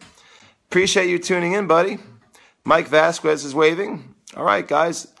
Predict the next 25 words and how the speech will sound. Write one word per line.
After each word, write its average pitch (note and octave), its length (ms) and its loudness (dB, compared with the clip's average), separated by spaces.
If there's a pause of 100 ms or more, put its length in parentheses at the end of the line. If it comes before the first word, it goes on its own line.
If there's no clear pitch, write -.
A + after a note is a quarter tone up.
(580)
let's G3+ 240 -2
get A#3 240 -4
down A3 280 4
to G#3+ 60 -4
some G#3 300 -4
business E3+ 460 0
here, C3+ 160 0
technical E3 500 -2
business. D#3+ 720 -4
Okay, E3+ 340 0
here's G#3+ 280 -2
another G3+ 240 0
thing F3+ 180 -4
that's D#3 220 -4
really D#3+ 180 -2
been C#3 160 -4
bothering C3+ 460 0
me A#2+ 220 -6 (1400)
is - 240 -4 (680)
usually D3+ 840 -4 (240)
top F3 300 0
coaches D3 580 -2 (160)
teach - 340 -4
the A2 80 -10
serve C3 580 -2